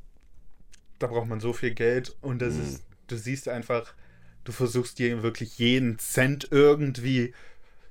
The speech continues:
Speaker 1: zu sagen, „Okay, mal, guck mal, da kann man sparen, das braucht man nicht, das braucht man nicht,
Speaker 2: Ja,
Speaker 1: das
Speaker 2: ja.
Speaker 1: braucht man nicht, das braucht man nicht.“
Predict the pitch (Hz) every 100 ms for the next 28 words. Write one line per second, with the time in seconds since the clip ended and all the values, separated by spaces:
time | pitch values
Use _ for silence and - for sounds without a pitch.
0 | - - 123 131 131 131 - 135 104 -
1 | - - 156 117 127 131 107 95 - 107
2 | 104 104 - 101 95 87 90 - 143 123
3 | - 107 101 98 80 - 117 151 113 98
4 | 101 104 - 113 - 107 101 92 92 -